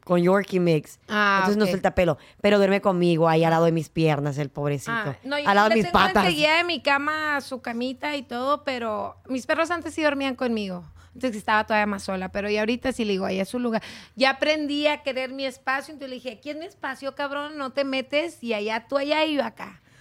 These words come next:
Speaker 1: Ah, entonces ya has tenido perros anteriormente.
Speaker 2: Sí, y
Speaker 1: Ah,
Speaker 2: antes
Speaker 1: ok.
Speaker 2: sí dormían conmigo.
Speaker 1: Ah, ok, ok. Esta dijiste tú, "Ya no".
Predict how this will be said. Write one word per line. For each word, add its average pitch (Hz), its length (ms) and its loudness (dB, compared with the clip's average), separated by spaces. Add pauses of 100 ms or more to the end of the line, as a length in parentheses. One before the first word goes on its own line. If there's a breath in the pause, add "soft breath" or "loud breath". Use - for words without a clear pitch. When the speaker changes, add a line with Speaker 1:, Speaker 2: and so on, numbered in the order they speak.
(120)
Speaker 1:
Ah, 202 80 4
entonces 220 260 2
ya 226 80 6
has 202 60 0
tenido 214 240 2
perros 196 260 4
anteriormente. 165 480 0
Speaker 2:
Sí, 190 300 0 (240)
y 226 80 4
Speaker 1:
Ah, 226 100 4
Speaker 2:
antes 240 160 0
Speaker 1:
ok. 147 60 -4
Speaker 2:
sí 233 80 2
dormían 208 300 -2
conmigo. 196 500 -4 (160)
Speaker 1:
Ah, 156 400 0
ok, - 100 -16 (100)
ok. 131 100 -14
Esta 156 300 2
dijiste 165 240 2
tú, - 120 -6
"Ya 156 100 2
no". 151 220 -2